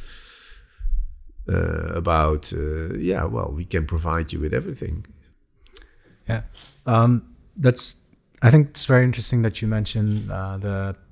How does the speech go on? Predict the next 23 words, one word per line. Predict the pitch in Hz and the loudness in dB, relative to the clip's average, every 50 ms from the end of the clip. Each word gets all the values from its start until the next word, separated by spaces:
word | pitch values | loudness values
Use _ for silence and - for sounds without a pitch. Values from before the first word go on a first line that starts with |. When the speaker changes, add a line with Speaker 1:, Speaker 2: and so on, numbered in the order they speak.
| - - - - 104 | -20 -20 -14 -8 -4
Speaker 2:
uh, | 98 95 | -4 -2
situation | 98 - - 90 - - 104 95 92 - 104 98 | -2 -2 -2 -4 -4 -4 -4 -4 -2 -2 -2 -2
with, | 98 101 101 - - - - | -2 -4 -4 -8 -12 -12 -8
uh, | 104 98 95 95 - | -4 -2 -2 -2 -2
tax, | - - 107 104 104 - - - - - - - - | 0 2 2 2 2 2 2 2 2 0 -4 -8 -8
uh, | 98 95 95 95 98 - - | -8 -6 -6 -6 -8 -8 -8
tax | - 104 101 101 - | -6 -6 -4 -4 -4
firms | - - 104 107 104 - | -4 -2 -2 -2 0 -2
here, | 110 107 110 110 104 | -2 -4 -6 -4 -4
or | 95 | -4
at | 92 90 - | -4 -4 -6
least | - 95 - - | -6 -4 -4 -4
firms | - - 98 92 - - | -2 -2 0 2 2 2
that | 92 92 92 87 - - | 2 0 -2 -4 -6 -6
sort | - - 95 90 | -4 -2 -2 -2
of | 87 - | -4 -4
serve | - - - - - 104 95 90 | -6 -4 -2 0 0 2 0 -2
to | - - 101 95 90 | -2 -6 -6 -4 -2
circumvent | - - 98 95 - 104 95 92 92 92 87 - | -2 -2 -2 -2 -2 -2 -2 0 0 -2 -4 -2
taxes, | - 101 101 101 - - - 95 92 - - - - - - - - - - - - _ _ _ | -2 0 0 2 0 0 0 2 0 0 0 -2 -4 -12 -20 -20 -20 -20 -20 -20 -20 _ _ _
Speaker 1:
Yeah. | 98 | 0
Speaker 2:
uh, | 98 95 95 | 2 4 4
here. | 95 98 104 113 123 120 | 6 6 6 4 4 2